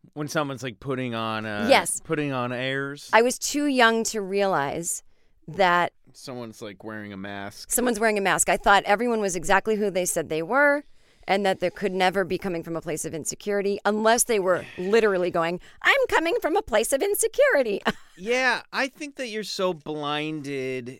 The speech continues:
Speaker 1: in your twenties by the fact that you are now officially an adult, technically, that you are, I mean, it's, it's, it's so crazy the older I get to think that, like, really, eighteen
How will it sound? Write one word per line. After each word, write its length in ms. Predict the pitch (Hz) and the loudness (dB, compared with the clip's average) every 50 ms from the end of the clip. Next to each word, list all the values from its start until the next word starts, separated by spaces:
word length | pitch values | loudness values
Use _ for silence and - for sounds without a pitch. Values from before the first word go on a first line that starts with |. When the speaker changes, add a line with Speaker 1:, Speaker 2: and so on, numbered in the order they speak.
| _ | _
Speaker 1:
in 260 | - 143 143 139 139 135 | -14 -12 -10 -10 -10 -10
your 140 | 135 135 | -12 -12
twenties 720 | 123 - - - 123 127 127 127 131 127 131 131 127 117 - | -14 -14 -18 -16 -14 -12 -12 -10 -10 -10 -12 -12 -12 -12 -14
by 440 | - - 123 113 110 110 110 110 110 | -14 -12 -10 -8 -8 -6 -6 -6 -6
the 100 | 98 113 | -8 -10
fact 440 | - - - 123 117 120 131 - - | -14 -12 -8 -6 -6 -6 -6 -8 -12
that 120 | 131 - | -16 -16
you 220 | 123 123 123 110 113 | -12 -10 -8 -6 -6
are 100 | 117 117 | -6 -6
now 520 | 113 110 107 107 110 110 117 123 123 - - _ - | -6 -8 -8 -6 -6 -4 -4 -4 -6 -6 -10 _ -16
officially 1080 | 117 113 - - - 120 120 113 - - 127 120 120 120 120 113 117 113 113 110 - _ - | -16 -16 -16 -14 -12 -10 -10 -8 -10 -10 -10 -12 -10 -10 -10 -10 -10 -10 -10 -12 -14 _ -16
an 100 | 113 113 | -14 -14
adult, 760 | 107 101 90 - 110 107 95 87 82 82 - - - - - _ _ _ _ _ _ _ _ _ _ _ _ _ _ - | -14 -14 -14 -12 -10 -8 -8 -8 -10 -12 -14 -18 -20 -20 -20 _ _ _ _ _ _ _ _ _ _ _ _ _ _ -12
technically, 880 | - 156 135 123 - 107 107 95 - 90 95 92 87 87 87 85 85 - _ | -6 -4 -4 -4 -4 -8 -16 -16 -14 -14 -12 -12 -10 -10 -12 -14 -16 -12 _
that 160 | 123 117 107 | -8 -8 -8
you 260 | 127 131 131 131 120 113 | -6 -8 -8 -6 -4 -4
are, 600 | 110 110 104 104 104 101 101 98 98 98 - - _ _ | -4 -2 -2 -2 -2 -4 -4 -4 -6 -6 -8 -12 _ _
I 60 | - 196 | -8 -6
mean, 120 | 214 214 | -4 -4
it's, 240 | 214 190 - - - _ | -4 -6 -8 -12 -12 _
it's, 340 | - 202 190 - - - - _ _ | -6 -6 -6 -6 -10 -16 -16 _ _
it's 180 | - 156 - - | -14 -14 -12 -12
so 300 | - - - 202 196 180 | -12 -10 -8 -8 -8 -8
crazy 400 | - - 175 160 147 113 123 127 | -8 -6 -6 -6 -6 -6 -8 -10
the 80 | 113 | -8
older 300 | 107 110 120 117 117 117 | -8 -8 -8 -8 -8 -8
I 80 | 110 107 | -8 -6
get 180 | 95 110 104 - | -6 -8 -10 -12
to 100 | 117 107 | -14 -18
think 200 | - 123 113 - | -16 -16 -14 -14
that, 120 | 123 - | -14 -14
like, 180 | 107 110 - _ - | -14 -14 -16 _ -20
really, 560 | 90 101 110 139 185 220 254 269 254 208 - - | -20 -14 -12 -10 -8 -8 -8 -8 -10 -10 -10 -8
eighteen 800 | 156 190 214 - _ - - - 185 202 233 254 277 277 262 - | -8 -8 -8 -10 _ -16 -12 -10 -8 -8 -8 -8 -10 -12 -12 -14